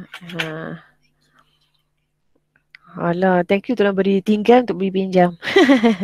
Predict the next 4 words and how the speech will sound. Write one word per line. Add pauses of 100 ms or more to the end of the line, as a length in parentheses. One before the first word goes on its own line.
(160)
<laughs>
Pakailah
tadi.
Ha.